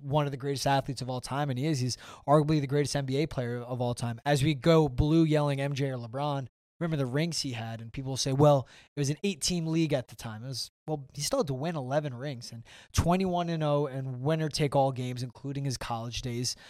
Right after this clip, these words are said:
He, he, he was clutch. He wasn't the best offensively, but he knew what to do, and he knew what to do to lift up his team and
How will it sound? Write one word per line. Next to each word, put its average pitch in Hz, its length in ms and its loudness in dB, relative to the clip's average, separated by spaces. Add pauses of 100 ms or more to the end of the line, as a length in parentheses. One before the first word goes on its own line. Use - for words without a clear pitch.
(320)
He, 180 220 -10
he, 185 180 -16
he 160 300 4
was 139 160 2
clutch. - 680 2 (280)
He 175 160 4
wasn't 156 500 6
the 156 100 0
best 143 400 0
offensively, 160 840 -2 (200)
but 147 80 -2
he 151 220 -4
knew 147 160 2
what 156 140 0
to 131 100 -8
do, 165 160 2
and 139 100 -2
he 131 60 -6
knew 139 140 -4
what 143 100 -2
to 120 100 -12
do 135 120 -2
to 127 60 -4
lift 127 280 -6
up 123 140 -6
his 110 140 -10
team 175 240 -4
and 147 220 -2